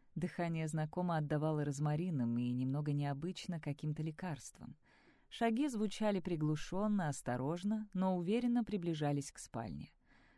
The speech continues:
Гость появился в проеме, зашуршал материей. Дальше терпеть я не захотела и просто толкнула тигра локтем.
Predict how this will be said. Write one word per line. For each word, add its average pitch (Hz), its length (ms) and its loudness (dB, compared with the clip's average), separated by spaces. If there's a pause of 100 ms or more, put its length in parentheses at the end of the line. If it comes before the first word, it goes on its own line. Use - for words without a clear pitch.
Гость 240 340 0
появился 208 520 0
в - 60 -14
проеме, 156 600 2
зашуршал 143 580 -2
материей. 180 680 0 (520)
Дальше 262 420 2
терпеть 226 460 0
я 180 160 2
не 190 100 0
захотела 190 520 -2
и 202 80 2
просто 190 360 -4
толкнула 175 540 0
тигра 139 340 -2
локтем. 117 500 -6